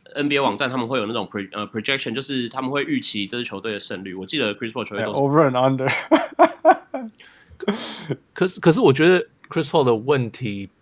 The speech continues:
Speaker 3: 不是那个什么气氛的问题，我觉得 Chris Paul 的问题是他把你的，呃，地板弄得很高。
Speaker 1: 嗯。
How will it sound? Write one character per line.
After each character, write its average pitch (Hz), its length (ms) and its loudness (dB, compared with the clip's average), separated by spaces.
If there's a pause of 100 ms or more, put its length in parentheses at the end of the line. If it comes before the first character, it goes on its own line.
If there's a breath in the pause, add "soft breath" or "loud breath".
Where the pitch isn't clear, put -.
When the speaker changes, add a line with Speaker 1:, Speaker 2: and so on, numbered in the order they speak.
(260)
Speaker 3:
不 120 240 -2
是 123 600 -4
那 117 140 0
个 110 140 2
什 - 100 -8
么 113 240 -12
气 120 280 -6
氛 117 180 -2
的 101 100 -6
问 104 200 -2
题， - 160 -18
我 123 80 -6
觉 147 120 -2
得 139 60 -14
Chris 175 180 -2
Paul 165 140 4
的 135 80 6
问 143 120 2
题 113 120 -2
是 113 280 -6 (560 soft breath)
他 190 160 2
把 156 140 6
你 120 140 -2
的， 104 280 -4 (420)
呃， 110 260 -2
地 147 260 -4
板 98 300 0
弄 127 160 2
得 101 100 -2
很 95 200 -14
高。 98 400 -6
Speaker 1:
嗯。 135 300 2